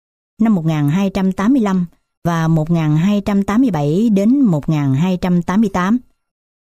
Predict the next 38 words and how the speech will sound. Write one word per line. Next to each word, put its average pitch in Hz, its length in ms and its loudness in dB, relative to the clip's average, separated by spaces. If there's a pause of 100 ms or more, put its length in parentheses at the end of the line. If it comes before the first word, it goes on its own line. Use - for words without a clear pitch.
(260)
Giữ 170 180 2
vững 202 320 2
nền 175 200 2
tự 160 180 0
chủ 165 360 -2
của 208 160 -2
đất 240 160 -4
nước 247 360 0
trước 269 240 -2
tham 240 300 0
vọng 151 260 0
xâm 226 260 0
lăng 214 300 2
của 165 160 -2
đế 208 160 0
chế 226 280 0
Mông 202 300 2
Nguyên, 196 260 2 (580)
một 170 280 0
đế 208 160 0
chế 240 220 -2
hung 240 220 2
hãn 190 360 2
nhất 302 180 0
thời 156 240 0
đại, 143 300 -2 (160)
hầu 160 280 0
như 214 280 2
chưa 226 220 0
chùn 139 320 0
bước 214 220 0 (120)
trước 247 200 -2
bất 233 280 -4
cứ 254 280 0
một 165 160 -2
đối 220 160 0
thủ 185 240 0
nào 147 380 -2